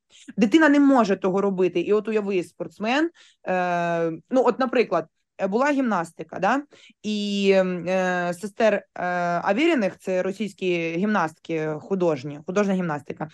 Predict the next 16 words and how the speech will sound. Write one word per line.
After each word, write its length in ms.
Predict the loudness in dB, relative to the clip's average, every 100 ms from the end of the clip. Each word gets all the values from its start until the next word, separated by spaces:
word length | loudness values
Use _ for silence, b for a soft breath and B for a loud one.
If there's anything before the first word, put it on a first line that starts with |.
| B B _ _ -2
е, 180 | 2 4
вони 220 | 6 6
допустили 480 | 4 4 2 2 2
багато 340 | 4 4 2 2
помилок, 520 | 4 4 4 2 0
їм 120 | -2
не 100 | 0
дали 340 | -2 0 -2
золоті 340 | -2 -4 -4 -6
медалі, 440 | -2 2 2 0
і 200 | -4 -6
вони 300 | -4 -2 -4
підняли 360 | -4 -6 -4 -4
дуже-дуже 680 | -2 0 0 0 -2 -2
великий 340 | 0 0 -2 -6
скандал, 680 | -4 -4 0 2 4 2